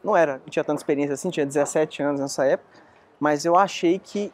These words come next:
se eu fizesse computação, eu teria mais chance de criar um negócio do zero, assim, sem precisar de mais nada, só no meu quarto lá, tranquilo. E aí optei por, por fazer isso, entrei pra faculdade.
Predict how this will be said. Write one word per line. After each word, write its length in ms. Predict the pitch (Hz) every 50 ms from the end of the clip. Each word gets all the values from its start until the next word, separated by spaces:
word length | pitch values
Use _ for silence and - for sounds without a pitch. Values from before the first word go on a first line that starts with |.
| _
se 140 | - - -
eu 40 | 185
fizesse 280 | 170 175 185 190 -
computação, 720 | - 202 196 - - 190 165 - - - 196 202 208 190 165 - _ _ _ _ _ _ _ _ _ _ _ _
eu 80 | 156 156
teria 280 | - - 165 165 180
mais 280 | 165 165 175 196 202 -
chance 380 | - - 170 170 185 - -
de 120 | 180 160 180
criar 500 | - - - 180 165 160 156 160 175 190
um 100 | 190 180
negócio 640 | 165 156 143 147 151 160 175 - - - 170 170 - -
do 180 | 156 143 175 170
zero, 380 | 147 - 160 147 143 135 135
assim, 220 | 135 - - 143 139
sem 180 | - - 165
precisar 580 | 160 - - - 180 151 143 156 156 165 - - - - - - _ _ _ _ _ -
de 140 | 139 151
mais 240 | 156 156 160 165 156 160
nada, 680 | 160 156 147 156 165 170 160 170 170 170 165 165 151 - - -
só 200 | - - 160 160
no 100 | 165 170
meu 120 | 170 170
quarto 420 | - - 156 151 156 156 - -
lá, 200 | 147 139 139 147
tranquilo. 520 | 151 - - 170 170 - - 143 135 131 143
E 60 | 147
aí 220 | 151 156 170 190 - - _ - - - - - _ -
optei 400 | 165 - - - - 160 160 170
por, 380 | - - 180 180 170 165 160 -
por 120 | - 160 156
fazer 300 | - 175 160 151 165 165
isso, 340 | 160 160 175 214 - - 170
entrei 160 | 151 - 165
pra 100 | 160 -
faculdade. 640 | 165 151 - 170 151 147 156 180 214 226 208 -